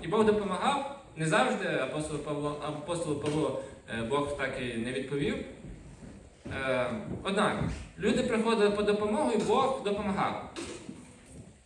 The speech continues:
Але в цьому тексті ми бачимо, що виявляється, що якщо людина грішник, і вона приходить до Бога і очікує від Бога відповідь, очікує від Бога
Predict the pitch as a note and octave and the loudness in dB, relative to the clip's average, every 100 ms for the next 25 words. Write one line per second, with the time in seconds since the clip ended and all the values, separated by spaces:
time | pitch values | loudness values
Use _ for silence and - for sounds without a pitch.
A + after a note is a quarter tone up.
0 | _ - _ _ _ _ F3+ G3+ - - | _ -20 _ _ _ _ 2 4 2 0
1 | C4+ C4+ A3+ C4 D#4+ - B3 A3 A3 D#4 | 2 2 2 2 2 0 0 2 2 2
2 | - B3 A3 - A3+ A3 A3 A3 A3+ D4 | 2 2 2 2 2 4 4 4 4 2
3 | E4 A3+ - G#3+ G#3 G3 - A3 A3 G3+ | 0 -2 2 4 4 4 2 2 4 4
4 | G3 G3 F3 F3 G#3+ - C4+ A3 - - | 4 4 2 0 0 0 -2 -2 -4 -12
5 | - - - - - - - - - F3 | -16 -18 -20 -10 -8 -8 -10 -12 -10 -2
6 | G3+ A#3 A#3+ A#3 A#3 A#3 G#3 F3 A3 B3+ | 4 4 4 4 6 6 6 6 8 8
7 | A3+ G3 F#3+ F#3+ - A3+ A3 G#3 F#3+ F#3+ | 8 8 6 2 0 0 2 2 2 2
8 | F3 D#3 - - - A2+ D3 D3 F#3 F#3+ | 4 4 4 0 -4 -6 -4 2 6 6
9 | D#3+ C#3+ G#3+ G#3+ F#3 E3+ D#3+ D#3 G3+ F#3+ | 6 4 2 2 0 0 2 0 0 0
10 | F3 E3 D#3 G3 F3+ D#3 - | 0 0 2 2 4 2 0